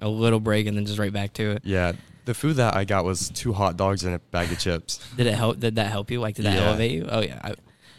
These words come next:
Speaker 1: um, so what, uh, what made you wanna bowl? Like, was it, like, a person? Did you see it on T V and they were like, "Hey, this is interesting"? What, what was it?
Speaker 2: So at first, I was, like, watching YouTube and, like, I was like, "Oh,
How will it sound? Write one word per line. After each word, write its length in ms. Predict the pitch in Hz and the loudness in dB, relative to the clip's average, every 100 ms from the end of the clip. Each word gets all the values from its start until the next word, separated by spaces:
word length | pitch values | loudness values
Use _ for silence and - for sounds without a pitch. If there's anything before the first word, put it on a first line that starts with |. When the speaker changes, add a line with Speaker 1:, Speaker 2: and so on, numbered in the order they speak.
| _ | _
Speaker 1:
um, 380 | 120 113 101 107 - - - _ _ _ | 0 0 -2 -8 -16 -20 -20 _ _ _
so 540 | 123 - 135 120 107 - _ _ _ _ _ _ _ _ _ _ _ _ _ - _ - | -6 0 0 0 -2 -10 _ _ _ _ _ _ _ _ _ _ _ _ _ -20 _ -4
what, 200 | 147 - | -4 2
uh, 160 | 113 | 2
what 200 | 104 143 | 4 2
made 260 | 131 117 120 | 2 0 0
you 120 | 110 | -2
wanna 220 | 101 104 | 0 0
bowl? 240 | 101 101 101 | 0 0 0
Like, 200 | 98 98 | -2 -4
was 140 | 104 | -4
it, 260 | 104 98 - | -4 -6 -8
like, 140 | 98 92 | -10 -8
a 40 | |
person? 520 | 95 123 120 113 117 | -2 2 2 2 2
Did 100 | 110 | 0
you 100 | 104 | -2
see 140 | 101 110 | -2 -2
it 40 | |
on 120 | 104 | 0
T 160 | 104 107 | 0 0
V 240 | 107 113 | 2 2
and 160 | 113 104 | 2 0
they 60 | 98 | -2
were 80 | |
like, 120 | 87 104 | -4 -2
"Hey, 120 | 123 | -2
this 180 | 123 120 | -2 -4
is 100 | 113 | -4
interesting"? 460 | 123 123 110 123 | -2 -4 -4 -2
What, 140 | 117 - | -4 -6
what 200 | - - | -8 -10
was 100 | 139 | -14
it? 100 | 147 - _ _ _ | -18 -20 _ _ _
Speaker 2:
So 300 | - 120 104 | -2 0 2
at 200 | 104 104 | 2 -2
first, 400 | - 98 110 123 - | -2 0 2 2 2
I 80 | |
was, 160 | 104 101 | 0 2
like, 160 | 98 - | 0 2
watching 420 | 92 95 90 90 | 0 0 -4 -2
YouTube 640 | 90 - 101 98 98 95 | -4 -2 0 2 2 2
and, 180 | 92 92 | 0 0
like, 200 | 92 85 | -4 -4
I 60 | 90 | -6
was 120 | 85 | -6
like, 140 | 85 - | -8 -4
"Oh, 340 | 113 92 82 | -2 -2 -4